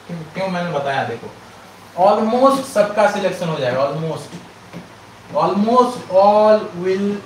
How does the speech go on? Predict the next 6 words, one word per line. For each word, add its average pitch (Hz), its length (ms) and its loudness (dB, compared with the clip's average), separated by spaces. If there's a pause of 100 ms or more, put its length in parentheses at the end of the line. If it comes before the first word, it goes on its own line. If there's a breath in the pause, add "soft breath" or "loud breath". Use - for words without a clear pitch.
(360)
get 160 420 -4
selected, 127 640 -10 (1400)
सब 247 260 0
सिलेक्टेड 208 420 -4
हो 170 60 -4
जाएंगे, 113 340 -6